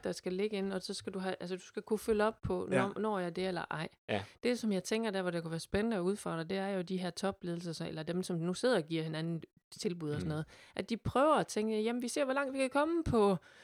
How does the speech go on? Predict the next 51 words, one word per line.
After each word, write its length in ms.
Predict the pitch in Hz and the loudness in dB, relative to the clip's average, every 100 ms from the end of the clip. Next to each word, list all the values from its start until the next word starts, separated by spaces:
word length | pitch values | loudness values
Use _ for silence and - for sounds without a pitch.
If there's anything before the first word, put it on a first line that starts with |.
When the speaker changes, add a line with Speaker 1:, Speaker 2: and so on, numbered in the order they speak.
| - _ - | -20 _ -2
Speaker 1:
to, 360 | 277 226 - - | 4 4 2 0
tre 260 | 220 208 | 2 4
sprint, 460 | - - 277 277 - | 2 4 4 4 0
der 60 | 196 | 2
så 140 | - - | 2 6
Speaker 2:
Ja. 80 | 170 | 6
Speaker 1:
koster 260 | 160 - - 185 - | 6 4 4 2 2
x 160 | - | -4
kroner 340 | - 175 175 175 | -2 0 0 0
per 160 | - | -2
sprint." 460 | 131 - 117 - - _ _ | -8 -8 -10 -10 -16 _ _
Speaker 2:
Ja, 60 | 170 | -2
som 140 | 165 160 | 2 2
laver 80 | |
som 120 | 170 254 | 4 4
Speaker 1:
Bum. 60 | |
Speaker 2:
pilotprojekter 500 | 185 180 117 113 - | 6 2 -2 -4 -4
og 40 | 98 | -4
sådan 100 | 117 | 0
noget, 40 | |
ikke? 40 | 151 | 2
Speaker 1:
Og 40 | |
Speaker 2:
Og 40 | 269 | 4
så 20 | |
Speaker 1:
så 80 | 294 | 6
jeg 100 | 262 | 6
Speaker 2:
tager 120 | 269 | 6
Speaker 1:
netop 120 | 269 262 | 6 4
Speaker 2:
det, 80 | |
Speaker 1:
siger, 160 | 214 262 | 2 2
Speaker 2:
ja. 60 | 285 | 2
Speaker 1:
"Det 80 | 285 | 2
betyder, 260 | - 277 | 0 2
at 60 | 240 | 2
I 60 | |
skal 160 | 254 214 | 2 -4
sidde 260 | - 277 269 | 0 0 2
her, 180 | 233 | 0
kære 260 | 196 220 220 | 0 -2 -4
kunde, 340 | - 220 233 | 0 0 0
fordi 240 | 240 220 226 | -2 -4 -4
vi 200 | 214 220 | -4 -6
prøver 340 | - 233 240 | -2 -2 0
at 60 | 214 | -2
se, 120 | 226 | -2
hvor 100 | 202 | 0
langt 180 | 202 202 | -2 -2
vi 60 | 202 | -6
kan 100 | 190 | -4
komme 360 | 190 190 208 | -2 -2 -4
på 360 | - 175 170 | -4 -2 -2